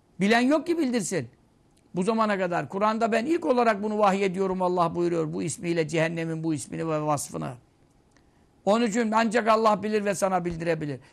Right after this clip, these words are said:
İşte şimdi sana bildiriyorum. İnsanların aleyhine konuşan, gıybet, dedikodu, iftira, yüzüne hakaret eder, ardında gıybet eder. Böyle bir terbiyesiz, aksi adamlar. İslam'dan nasipleri yok.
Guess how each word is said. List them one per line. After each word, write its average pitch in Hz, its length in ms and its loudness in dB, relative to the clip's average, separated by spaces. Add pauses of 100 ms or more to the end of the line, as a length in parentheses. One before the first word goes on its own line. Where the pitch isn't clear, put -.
İşte 269 320 2
şimdi 277 240 -4
sana 233 320 4
bildiriyorum. 196 540 0 (1200)
İnsanların 196 500 0
aleyhine 190 380 2
konuşan, 190 460 -2
gıybet, 185 360 -4
dedikodu, 185 420 -4
iftira, 185 420 0
yüzüne 190 400 -4
hakaret 185 600 0
eder, 190 300 -2
ardında 190 540 0
gıybet 185 420 -6
eder. 190 260 -2 (440)
Böyle 233 520 -2
bir 196 140 -6
terbiyesiz, 196 680 -2
aksi 180 340 0
adamlar. 170 460 -4 (760)
İslam'dan 185 640 -4
nasipleri - 480 -8
yok. - 180 -14